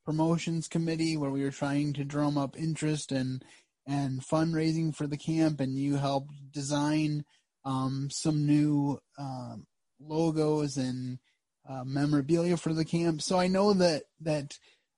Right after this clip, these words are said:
um, working, um, with nonprofits and working to help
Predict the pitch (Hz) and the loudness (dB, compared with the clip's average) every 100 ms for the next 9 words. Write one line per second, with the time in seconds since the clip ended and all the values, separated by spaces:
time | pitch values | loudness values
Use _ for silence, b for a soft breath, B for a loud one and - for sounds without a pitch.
0 | - 139 135 135 131 131 - _ _ 139 | -6 -2 0 0 -2 -4 -10 _ _ -20
1 | 160 170 180 175 170 165 160 143 _ _ | -8 0 2 2 2 2 0 -2 _ _
2 | _ 139 151 147 143 143 _ _ _ - | _ -4 -2 0 -2 -6 _ _ _ -2
3 | 160 156 160 160 151 151 151 151 156 - | 2 4 4 2 0 0 0 0 -4 -2
4 | 151 147 156 156 151 151 147 156 151 139 | 0 0 -2 -4 -4 -4 -4 -2 -2 -2
5 | 147 143 - | -2 -4 -6